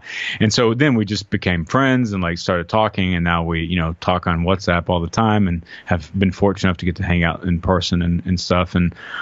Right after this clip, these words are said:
he's just become a good friend. And it's like, it's so weird that an album from ten years ago,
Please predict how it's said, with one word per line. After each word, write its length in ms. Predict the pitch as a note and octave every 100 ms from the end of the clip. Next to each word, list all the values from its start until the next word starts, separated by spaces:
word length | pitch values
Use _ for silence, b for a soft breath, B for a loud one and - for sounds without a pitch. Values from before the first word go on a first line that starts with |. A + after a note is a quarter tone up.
| B B
he's 120 | A#2+
just 140 | B2 -
become 260 | A2 A2
a 40 | G2
good 180 | G2
friend. 320 | - A#2+ A#2+ G2+
And 80 | F#2+
it's 140 | -
like, 220 | G2+ F#2+ - B B B B B B B _ -
it's 180 | B2 -
so 600 | - B2+ B2 B2 G2 - -
weird 720 | F2+ F#2 B2+ A2+ F2 D#2 E2 D#2+
that 220 | G2 G2
an 120 | G2
album 640 | F2+ G2+ G2 G2+ F#2 F2 -
from 260 | - G#2+ F#2+
ten 320 | - A2+ G2+
years 320 | F#2+ B2 A#2
ago, 520 | F#2 E2 D#2+ D#2+ D#2